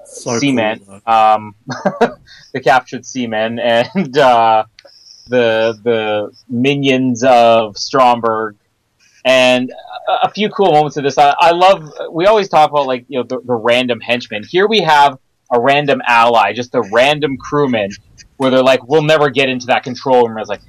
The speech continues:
Speaker 2: "It's okay, sir, I can do it." And I'm thinking, he's finally somebody other than Bond gets a hero moment, and of course he fails miserably. Total <laughs> failure. Uh,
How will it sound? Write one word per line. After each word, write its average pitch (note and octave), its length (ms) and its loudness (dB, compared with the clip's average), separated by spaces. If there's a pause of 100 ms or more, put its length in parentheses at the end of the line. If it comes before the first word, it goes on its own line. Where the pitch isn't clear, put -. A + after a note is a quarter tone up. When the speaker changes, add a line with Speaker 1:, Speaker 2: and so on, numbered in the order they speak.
(100)
Speaker 2:
"It's E3 160 -2
okay, D3+ 360 0
sir, D3 260 2
I D3+ 160 4
can C#3+ 200 -10
do A#2 180 -4
it." A#2+ 160 0 (320)
And F3+ 140 4
I'm F#3 100 4
thinking, G3 520 -8 (440)
he's D#3+ 200 -10 (400)
finally B3+ 280 -2
somebody G3 280 -6
other G#3 100 -4
than F#3 160 -4
Bond E3+ 340 0
gets D3+ 160 -10
a D3 40 -14
hero F#3 240 -4
moment, C#3 260 -6
and D#3+ 80 -6
of D#3+ 80 -6
course - 160 -2
he D3+ 80 -14
fails E3 440 -2
miserably. A2+ 760 -6 (340)
Total E3+ 320 0
<laughs> - 140 -14
failure. A2 480 -2 (560)
Uh, B2+ 380 4